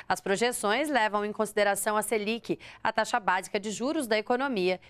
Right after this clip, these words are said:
de seis vírgula setenta e cinco por cento. A Receita Federal alerta para golpe que está sendo realizado por carta e não por e-mail, como tem sido mais comum.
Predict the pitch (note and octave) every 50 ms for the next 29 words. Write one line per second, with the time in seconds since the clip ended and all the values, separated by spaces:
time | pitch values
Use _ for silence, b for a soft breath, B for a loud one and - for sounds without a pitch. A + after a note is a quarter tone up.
0 | B B - G#3 G#3 - - - F#3 F#3+ G3+ F#3+ - G3+ G3 F3 F#3 F3+ - -
1 | D#3 - - A#3 C4 - C#4 C4 - - D3+ - - - G#3+ G#3+ - - - -
2 | - _ - - - _ _ _ _ _ _ _ _ _ _ _ _ _ _ B
3 | B B B B B B B B B D4+ C#4+ C4+ C4 C#4 B3+ - B3+ - - B3+
4 | G#3+ A#3+ A#3 A3 A3 A3 A#3 A#3+ A#3+ A3+ G#3 G#3 G#3+ A3 G3 - A#3 A3 - A3+
5 | A3+ B3+ C#4 A#3 F#3 F3 F3+ G3 A#3+ B3 - A3 F3+ - F#3 D#3+ - - G3 A3+
6 | A#3+ - - B3 A#3+ A3 A3 G#3+ G#3+ G3+ F#3+ F#3 E3 E3+ D3 C#3+ D3 - - G#3
7 | G#3 - - - F3+ E3 D#3+ F3 F3+ - - B3+ B3 - - G3+ F#3+ F#3+ G#3 B3+
8 | D4 - F4 E4 E4 D#4+ C#4 A3 F#3+ F3+ F3+ G3 A3 A3 - B3+ B3+ C4 - D4+
9 | D4 - - C4+ A#3+ C4 B3+ B3 B3+ - - D4+ D4+ B3+ F#3+ C#3+ C3 C3